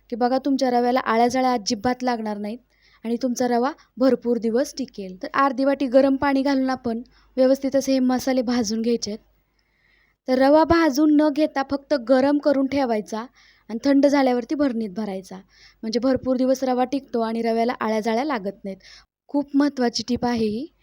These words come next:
नक्की फॉलो करा. आता यामध्ये घालते मी चार पाच कढीपत्त्याची पानं.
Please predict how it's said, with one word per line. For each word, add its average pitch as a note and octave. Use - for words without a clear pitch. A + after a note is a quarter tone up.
नक्की B3
फॉलो B3
करा. A3
आता B3
यामध्ये C4
घालते C4
मी C4
चार A#3+
पाच A#3+
कढीपत्त्याची A3+
पानं. G3